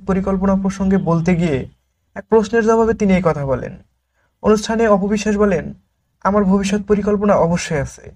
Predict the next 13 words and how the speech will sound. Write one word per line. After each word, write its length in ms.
প্রফেশনাল 540
ও 60
ব্যক্তিগত 500
দুটি 280
জীবনকেই 460
প্রাধান্য 460
দিচ্ছি। 420
ব্যক্তিগত 460
জীবন 320
নিয়েও 360
আমার 240
পরিকল্পনা 500
আছে, 360